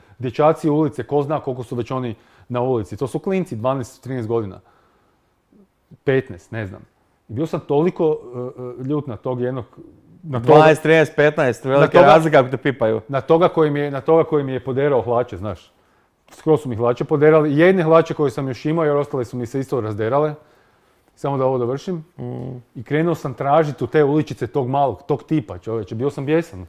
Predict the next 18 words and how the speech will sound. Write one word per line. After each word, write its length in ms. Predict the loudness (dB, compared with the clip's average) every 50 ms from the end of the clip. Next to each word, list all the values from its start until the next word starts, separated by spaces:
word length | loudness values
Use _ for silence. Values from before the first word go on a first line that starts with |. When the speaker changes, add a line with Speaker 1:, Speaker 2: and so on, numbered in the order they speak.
| _ -14
Speaker 1:
razumiješ? 320 | -10 -6 -4 -4 -4 -4
Bio 160 | -4 -4 -4 -4
sam 120 | -2 0
toliko 220 | 2 2 2 0
bijesan 280 | -2 -2 -2 -4 -4 -4
da 80 | -4 -4
sam 100 | -6 -6
ga 80 | -6
krenuo 240 | -4 -4 -4 -4 -6
tražit 400 | -4 -2 0 0 2 0 -2 -4 -8 _ _ _ _ _ _ _ _ -14
i 60 | -8
htio 180 | -2 -2 -2
sam, 180 | -2 -2 -4 -6 -6 -8 -10 -14 -12 -10
ono, 260 | -8 -8 -8 -8 -10 -12
htio 200 | -12 -10 -10 -8
sam 160 | -6 -6 -4
ga 60 | -2
lupit. 400 | -2 -4 -4 -6 -12 -20 _